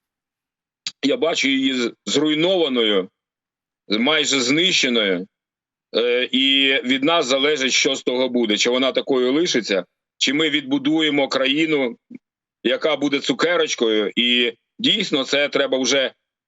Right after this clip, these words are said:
е, витерти сльози, витерти той біль і приступити до відновлення міст, сіл для того, по-, щоб вони були сучасними, комфортними. Не всі зможуть, е, емоційно повернутися в ті міста, де вони жили до того.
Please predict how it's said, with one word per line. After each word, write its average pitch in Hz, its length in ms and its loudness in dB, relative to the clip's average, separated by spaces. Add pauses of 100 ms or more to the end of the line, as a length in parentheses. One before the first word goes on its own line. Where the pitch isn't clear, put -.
(120)
е, 127 560 0 (340)
витерти 180 480 0
сльози, 160 560 0 (880)
витерти 151 480 0
той 147 200 -2
біль 135 420 -2 (600)
і 143 240 2
приступити 156 600 -2
до 139 160 0
відновлення 139 560 0
міст, 143 380 0 (400)
сіл 151 400 0
для 123 140 0
того, 151 320 0
по-, 135 320 2 (240)
щоб 135 200 -2
вони 151 340 2
були 147 360 0
сучасними, 131 800 0
комфортними. 131 840 -2 (540)
Не 165 120 2
всі 262 320 0
зможуть, 185 480 0
е, 156 240 0
емоційно 160 580 0
повернутися 151 600 0
в 131 40 -8
ті 165 200 -2
міста, 160 400 -2
де 143 100 -2
вони 139 260 2
жили 143 320 0
до 127 120 -2
того. 98 400 -2